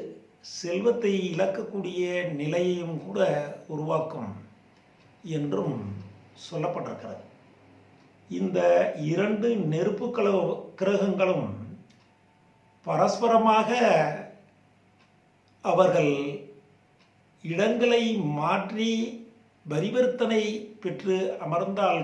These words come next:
கூட சற்று நல்ல பலன்களை தருவதற்கு வாய்ப்புகள்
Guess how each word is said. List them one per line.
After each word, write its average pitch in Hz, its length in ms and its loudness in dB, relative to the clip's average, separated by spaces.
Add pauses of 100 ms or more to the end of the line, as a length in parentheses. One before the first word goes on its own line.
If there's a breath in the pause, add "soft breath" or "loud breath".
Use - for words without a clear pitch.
கூட 233 160 -2 (1300)
சற்று 185 260 -2 (100)
நல்ல 196 200 0 (140)
பலன்களை 180 500 2 (300)
தருவதற்கு 165 720 -2 (1000)
வாய்ப்புகள் 190 560 0